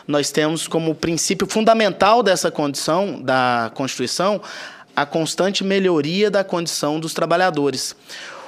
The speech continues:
Uma condição retrógrada, ou uma reversão de condição de trabalhadores, ela é inconstitucional. Então, nós temos que fazer essa análise sobre a ótica constitucional. Então, quando,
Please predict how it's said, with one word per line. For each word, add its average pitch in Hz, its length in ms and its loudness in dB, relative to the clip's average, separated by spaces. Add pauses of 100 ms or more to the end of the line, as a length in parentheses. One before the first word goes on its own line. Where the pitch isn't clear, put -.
(200)
Uma 175 680 6
condição 202 460 2
retrógrada, 170 1000 4
ou 147 80 2
uma 160 160 2
reversão 180 680 2
de 196 140 0
condição 160 480 0
de 143 100 -4
trabalhadores, 135 920 2 (400)
ela 160 300 6
é 214 260 4
inconstitucional. 226 1120 0 (360)
Então, 131 220 -2
nós 156 220 0
temos 254 260 0
que - 80 -16
fazer 185 300 2
essa 170 180 0
análise 160 400 2
sobre 151 300 0
a 139 40 4
ótica 143 440 0
constitucional. 127 760 -4
Então, 151 280 -2
quando, 196 440 0